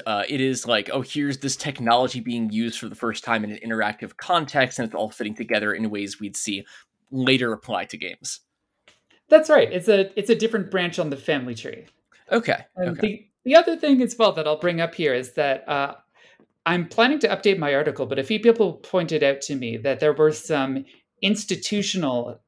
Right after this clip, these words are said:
Speaker 2: reference C D-ROMs that came out a few years before this. Uh, like I mentioned, C D drives are unbelievably expensive for a long time. And so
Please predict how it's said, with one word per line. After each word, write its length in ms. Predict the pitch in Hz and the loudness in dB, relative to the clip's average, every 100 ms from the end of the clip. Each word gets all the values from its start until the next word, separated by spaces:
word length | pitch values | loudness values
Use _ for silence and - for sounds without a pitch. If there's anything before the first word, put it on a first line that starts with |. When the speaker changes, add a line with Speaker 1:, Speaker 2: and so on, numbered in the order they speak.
| _ | _
Speaker 2:
reference 440 | 143 135 147 117 | 2 2 0 -4
C 140 | - 139 | -6 -8
D-ROMs 520 | 123 123 113 113 - | -6 -6 -6 -8 -4
that 160 | 147 - | -2 -2
came 200 | 170 151 | -2 0
out 160 | 127 | 0
a 60 | 123 | -2
few 180 | 156 135 | -6 -6
years 220 | 127 113 | -4 -4
before 340 | 123 - 127 | -8 -6 -6
this. 380 | 120 - - - _ - - | -6 -12 -16 -20 _ -12 -2
Uh, 120 | 160 | 0
like 160 | 170 240 | 4 4
I 40 | |
mentioned, 360 | 202 185 175 139 | 4 2 -4 -4
C 160 | 196 | -4
D 120 | 196 | -2
drives 340 | 190 165 147 151 | 0 2 0 0
are 120 | 139 | -2
unbelievably 720 | 147 156 160 143 143 139 117 | -2 -4 -4 -2 -2 -2 -6
expensive 640 | 113 - - 131 113 123 107 | -10 -8 -6 -6 -4 -6 -6
for 120 | 131 | -6
a 80 | 117 | -6
long 260 | 120 117 | -4 -8
time. 380 | 113 135 120 120 | -8 -8 -8 -10
And 180 | - 131 | -12 -12
so 340 | - 143 131 | -4 -2 -2